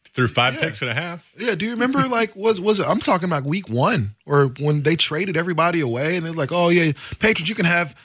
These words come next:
Speaker 2: Gilmore," and everybody's like, "Whoa, what? <laughs> You can have who?" Like, they just, you know, start giving player, players away to everybody, and people were kinda like, "Okay,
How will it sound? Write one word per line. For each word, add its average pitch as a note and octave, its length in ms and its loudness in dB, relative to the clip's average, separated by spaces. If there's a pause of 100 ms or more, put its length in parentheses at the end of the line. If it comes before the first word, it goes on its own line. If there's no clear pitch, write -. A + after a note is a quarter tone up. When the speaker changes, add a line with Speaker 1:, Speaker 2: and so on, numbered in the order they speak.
(180)
Speaker 2:
Gilmore," D#3 520 2
and D#3+ 120 -4
everybody's E3+ 280 -2
like, D3 120 0
"Whoa, F3 240 2
what? C3+ 400 -2
<laughs> - 40 -20
You E3 240 -2
can A#3 120 -2
have A3 220 0
who?" G3 340 0 (340)
Like, E3 160 2
they A3 100 0
just, C4 120 -8
you A3+ 100 -2
know, G#3+ 80 0
start A3 260 0
giving F#3 340 0
player, F#3 260 -2
players F3+ 360 0
away D#3 220 2
to D3 60 2
everybody, D3+ 420 2
and D3+ 120 -4
people G3+ 200 -6
were F3+ 100 -4
kinda E3+ 160 0
like, D3 200 2
"Okay, C3 320 0